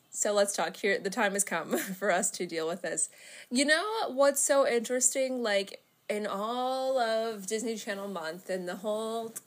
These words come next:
two hours we spent discussing High School Musical, we didn't cover any of the, a-, any sort of themes, like, romantic themes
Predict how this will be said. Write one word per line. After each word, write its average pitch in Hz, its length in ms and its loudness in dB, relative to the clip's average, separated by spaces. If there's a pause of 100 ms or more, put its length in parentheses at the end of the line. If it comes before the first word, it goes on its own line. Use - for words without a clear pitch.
two 269 240 -2
hours 202 500 0
we 170 100 -6
spent 180 360 -2
discussing 185 480 -6
High 170 120 -4
School 175 200 -8
Musical, - 540 -10 (1500)
we 220 180 0
didn't 196 640 2
cover 320 760 -2 (120)
any 285 320 -2
of 277 280 0
the, 269 340 0 (1600)
a-, 190 220 0
any 214 240 2
sort 233 240 0
of 226 120 -2
themes, 220 580 -2 (200)
like, 196 240 2
romantic 196 540 -2
themes 196 420 -6